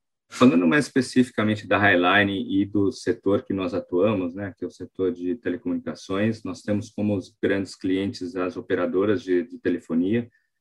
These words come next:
né? Assim, eu acho que o, o que a gente enxerga é que, primeiro que investir no setor de telecomunicações ou de comunicações em geral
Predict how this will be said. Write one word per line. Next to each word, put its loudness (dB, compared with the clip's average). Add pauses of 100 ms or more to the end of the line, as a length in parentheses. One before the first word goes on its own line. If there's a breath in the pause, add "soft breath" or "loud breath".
(160)
né? -4 (920 soft breath)
Assim, 4
eu 4
acho -2
que -2
o, 6
o 2
que 4
a 8
gente 4
enxerga 2 (920)
é 2
que, 2 (560)
primeiro 6
que 4
investir 2
no 0
setor 0
de -8
telecomunicações 0
ou -4
de -12
comunicações -2
em -8
geral -2